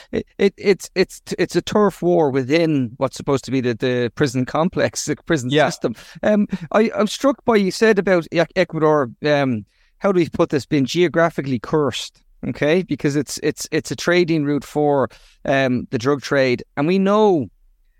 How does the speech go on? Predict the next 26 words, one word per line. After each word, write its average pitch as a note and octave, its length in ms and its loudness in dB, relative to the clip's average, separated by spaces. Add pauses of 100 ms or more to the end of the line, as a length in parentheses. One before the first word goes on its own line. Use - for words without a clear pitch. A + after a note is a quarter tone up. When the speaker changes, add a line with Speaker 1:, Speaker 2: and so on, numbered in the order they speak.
(160)
Speaker 1:
I, D3+ 140 2
I, E3 260 0
I - 40 0
go D3 60 -2
back F3 200 2
to, D#3 400 0
um, C3 480 0
when C#3+ 320 -2
Gustavo C#3+ 360 0
Petro D#3+ 400 -2
addre-, C#3+ 200 -2
addressed C#3+ 340 -2
the C#3+ 80 -10
U D3 180 0
N, C#3+ 140 0
and C#3 100 0
he, C#3 160 -2
and C#3 120 -2
he C3+ 80 0
said D3 260 0
that C#3 160 -2
the C#3 80 -8
U D3+ 320 0
S D3+ 480 -2
and C3 160 -2
the, B2+ 340 0